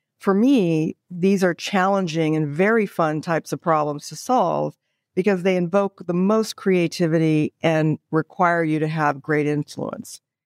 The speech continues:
and trust on the parties that are going to take those first steps with you.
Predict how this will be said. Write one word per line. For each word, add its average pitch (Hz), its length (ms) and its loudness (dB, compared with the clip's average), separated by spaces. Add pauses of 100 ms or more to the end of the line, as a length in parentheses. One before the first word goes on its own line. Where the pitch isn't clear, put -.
(160)
and 151 200 0
trust - 760 -4
on 156 180 0
the 151 80 0
parties 151 560 0
that 151 300 0
are 151 100 0
going 156 300 0
to 147 420 0
take - 300 -2
those 151 240 -2
first 151 280 -2
steps - 360 -4
with 160 280 -4
you. - 280 -4